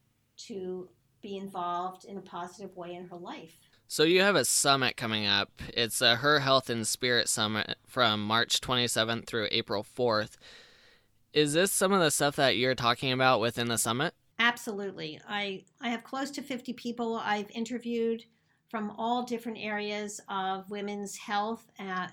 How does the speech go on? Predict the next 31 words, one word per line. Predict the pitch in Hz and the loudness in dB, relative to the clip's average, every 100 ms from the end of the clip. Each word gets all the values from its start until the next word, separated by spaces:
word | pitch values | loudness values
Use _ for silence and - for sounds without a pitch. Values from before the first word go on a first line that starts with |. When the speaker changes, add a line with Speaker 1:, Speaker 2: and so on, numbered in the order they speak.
| 202 | -12
Speaker 1:
spiritual | 190 - 233 220 220 226 214 202 202 | -18 -10 -4 -4 -4 -6 -8 -6 -6
and | 196 202 196 | -6 -8 -8
physical | 214 202 202 202 202 | -10 -10 -10 -6 -6
and | 190 208 226 | -6 -6 -6
emotional. | 208 190 - 208 196 214 - _ _ _ _ _ _ _ _ 240 | -6 -6 -8 -8 -8 -8 -10 _ _ _ _ _ _ _ _ -6
And | 240 220 226 226 226 - | -2 0 0 -2 -4 -4
we're | 240 233 214 | 0 0 0
really | 254 277 254 | -4 -6 -6
looking | 226 254 254 226 | -6 -6 -4 -4
at | 214 202 | -4 -4
exactly | 196 190 202 226 - 233 220 220 | -8 -2 2 2 0 -6 -6 -10
these | 190 220 214 208 - - - | -12 -8 -8 -8 -10 -12 -14
topics | - 220 208 196 - | -6 -6 -4 -8 -10
that | 180 175 | -12 -10
you | 202 | -8
and | 190 | -8
I | 185 185 | -6 -8
have | 185 | -10
just | 196 - | -12 -12
spoken | - 190 185 190 | -10 -10 -8 -10
about. | 185 185 180 180 | -10 -6 -6 -6
It's | 190 - | -10 -14
the | - 185 240 | -12 -12 -6
inner | 240 240 233 226 | -4 -2 -2 -4
side | - 208 196 202 190 | -6 -6 -4 -4 -6
of | 180 | -10
health, | - 220 226 226 - 202 | -8 -4 -4 -4 -10 -12
and | 196 | -10
how | - 233 220 233 | -10 -4 -2 -2
do | 233 214 202 | -4 -6 -6
we | 202 202 202 208 | -6 -6 -6 -8